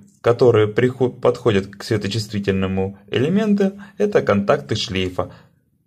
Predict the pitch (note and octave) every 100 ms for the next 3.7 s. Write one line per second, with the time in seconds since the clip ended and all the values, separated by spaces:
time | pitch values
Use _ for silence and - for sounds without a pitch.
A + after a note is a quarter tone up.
0 | _ - G#2 - G#2 G#2 F3 E3+ D#3+ D#3+
1 | - _ _ _ _ _ _ _ _ _
2 | _ _ - A#2+ D3+ B2 A2 G2+ G2 F#2
3 | G2+ D3+ F3+ E3+ E3 D#3+